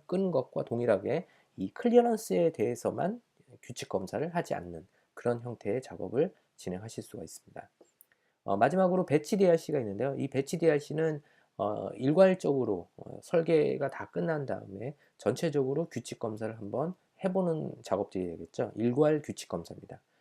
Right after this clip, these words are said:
이 일괄 규칙 검사는 이 보시는 이 창에서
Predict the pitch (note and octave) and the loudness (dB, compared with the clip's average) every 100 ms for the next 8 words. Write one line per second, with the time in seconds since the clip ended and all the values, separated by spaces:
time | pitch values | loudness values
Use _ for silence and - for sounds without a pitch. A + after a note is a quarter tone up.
0 | _ - F3 C#3+ D3 E3+ D#3 A#2+ - C3+ | _ -2 0 2 4 4 2 -6 -8 -8
1 | A2 G2 G#2+ F3 - _ _ C#3+ F3 F3+ | -4 -4 -2 -4 -6 _ _ -2 2 2
2 | F3 - C3 E3 D#3+ A2+ - - G3+ F3 | 0 -2 -2 0 -2 -4 -4 -2 0 0
3 | - G#2+ D#3+ | -2 -4 -4